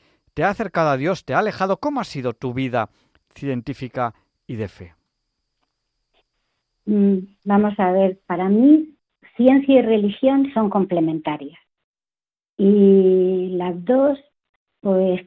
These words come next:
Speaker 2: creo que lo decía Juan Pablo segundo,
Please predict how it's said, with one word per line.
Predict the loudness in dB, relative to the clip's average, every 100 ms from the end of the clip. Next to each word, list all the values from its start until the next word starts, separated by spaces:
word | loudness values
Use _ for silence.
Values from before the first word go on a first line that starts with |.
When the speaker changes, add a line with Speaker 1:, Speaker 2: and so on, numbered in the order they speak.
| -4
Speaker 2:
creo | 2 4 4
que | 2
lo | 2 2
decía | 0 0 0 2 0 -2 -8 -12 -14 -4
Juan | -4 0
Pablo | -2 0 -2 -4
segundo, | -6 0 0 0 -2